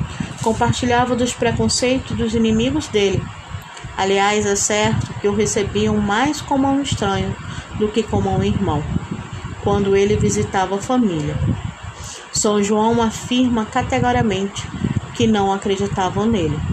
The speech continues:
Veja João capítulo sete, versículo cinco. Quanto à sua mãe, ninguém poderia contestar sua ternura com o filho, mas deve-se admitir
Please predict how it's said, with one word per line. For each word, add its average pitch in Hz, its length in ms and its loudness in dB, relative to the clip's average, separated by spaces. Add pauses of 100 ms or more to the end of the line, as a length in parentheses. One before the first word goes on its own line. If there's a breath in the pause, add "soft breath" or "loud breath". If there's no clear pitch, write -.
(840)
Veja 190 520 2 (600)
João 190 500 0
capítulo 165 540 -4
sete, 190 420 -2
versículo 196 540 -2
cinco. - 560 -2 (1000)
Quanto 240 360 2
à 220 80 0
sua 226 240 2
mãe, 240 400 2 (240)
ninguém 269 320 2
poderia 254 480 2
contestar 247 760 0
sua 226 180 0
ternura 220 520 2
com 262 180 0
o 277 40 0
filho, 165 420 -2 (680 loud breath)
mas 226 240 2
deve-se 240 720 2
admitir 320 840 2